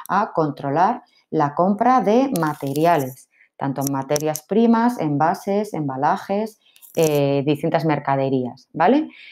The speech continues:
El departamento de producción se dedica a transformar todo lo que se ha comprado en el aprovisionamiento, se dedican a transformarlo para producir productos finales. El departamento comercial se dedica a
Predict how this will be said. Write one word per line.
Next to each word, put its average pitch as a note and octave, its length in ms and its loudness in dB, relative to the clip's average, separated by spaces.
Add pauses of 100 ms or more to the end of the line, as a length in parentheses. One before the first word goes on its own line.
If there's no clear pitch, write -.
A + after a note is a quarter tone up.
El E3+ 180 4
departamento D3+ 760 0
de C3 100 -2
producción C#3 720 -2
se - 220 -4
dedica G3 600 -2
a G#3+ 220 -2
transformar C#3+ 1000 -4 (400)
todo E3+ 260 4
lo C3+ 140 0
que C3+ 80 -8
se D3 120 -8
ha C#3+ 60 -6
comprado D3+ 360 0
en D#3 80 0
el D#3 60 0
aprovisionamiento, F#3+ 1120 0
se E3+ 200 -4
dedican D#3+ 240 -2
a B2+ 80 -10
transformarlo G3+ 720 -2
para G#3 240 0
producir E3 580 -2
productos D#3 540 -2
finales. C3 580 -10 (480)
El E3+ 140 4
departamento D#3 960 0
comercial F#3+ 680 0
se G#3 140 -12
dedica F3 520 -2
a C4 80 -4